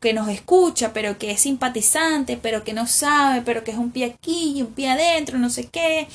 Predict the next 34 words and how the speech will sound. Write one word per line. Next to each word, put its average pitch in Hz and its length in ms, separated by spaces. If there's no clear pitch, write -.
Queremos 285 580
que 320 140
te 240 240
enamores 226 640
de 226 100
este 277 300
hombre 269 280
que 170 300
dio 196 320
la 233 120
vida 247 260
por 175 180
ti, 170 280
de 226 240
este 247 400
hombre 247 300
que 226 140
no 240 280
te 254 160
va 233 100
a 233 60
ir 226 100
respetar, 214 680
porque 196 360
si 226 200
nos 208 120
vamos 208 320
a 240 120
la, 196 240
los 208 160
sucesos 208 360
que - 100
están, 208 420
em, 196 440